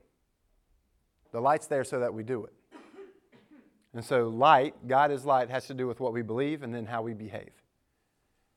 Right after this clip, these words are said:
And then John fleshes this out for the rest of the text that we're gonna look at today. All right, so when you hear God is light, two things. What you know for certain, truth. And I think it's a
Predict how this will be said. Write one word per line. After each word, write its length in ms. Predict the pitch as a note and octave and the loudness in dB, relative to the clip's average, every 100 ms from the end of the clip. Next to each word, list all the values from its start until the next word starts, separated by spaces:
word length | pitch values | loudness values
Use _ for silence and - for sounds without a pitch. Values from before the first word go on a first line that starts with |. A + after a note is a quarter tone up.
| _ | _
And 120 | G#2+ | -10
then 160 | C3 B2 | -4 -4
John 260 | A2+ C#3 C3 | 2 2 2
fleshes 460 | - C#3+ - C3+ | 2 2 2 -6
this 220 | C3 B2+ | -6 -2
out 280 | C#3 A2 A2 _ | 0 0 -2 _
for 100 | - | -14
the 80 | A2 | -8
rest 260 | A2+ A2+ - | -4 -4 -6
of 140 | G#2+ | -8
the 240 | A2 G#2+ G#2 _ _ _ _ | -8 -8 -10 _ _ _ _
text 240 | - A2 - | -8 -8 -6
that 80 | |
we're 100 | G#2+ | -10
gonna 120 | A2 A2 | -10 -10
look 140 | G#2+ | -8
at 120 | G#2+ | -10
today. 280 | A2 G#2 - _ _ _ _ _ _ _ _ _ _ | -12 -16 -18 _ _ _ _ _ _ _ _ _ _
All 80 | A2 | -2
right, 160 | B2+ - | -2 -4
so 160 | - B2+ | -8 -4
when 120 | A#2+ | -4
you 80 | A#2 | 0
hear 160 | D3+ | 0
God 240 | D#3 D#3+ D#3+ | 4 4 4
is 80 | |
light, 240 | D3 C3 - | 2 0 0
two 140 | C#3+ | -6
things. 420 | C3+ C3+ G#2+ - _ _ _ _ _ _ _ _ | -4 -6 -6 -14 _ _ _ _ _ _ _ _
What 200 | - A2+ | -8 -8
you 60 | C3+ | -4
know 380 | D3 C#3+ C3+ C#3+ _ _ _ _ _ _ | 2 2 2 -6 _ _ _ _ _ _
for 180 | - B2 | -8 -8
certain, 440 | A2+ D#3+ A#2+ A#2+ B2+ _ _ _ | -2 0 0 -4 -14 _ _ _
truth. 380 | - E3 C#3 - _ - | -2 0 0 -8 _ -8
And 100 | C3+ | 2
I 60 | F#3 | 2
think 220 | G#3 E3+ | 2 -4
it's 180 | E3 - | -4 -2
a 160 | C#3+ | -2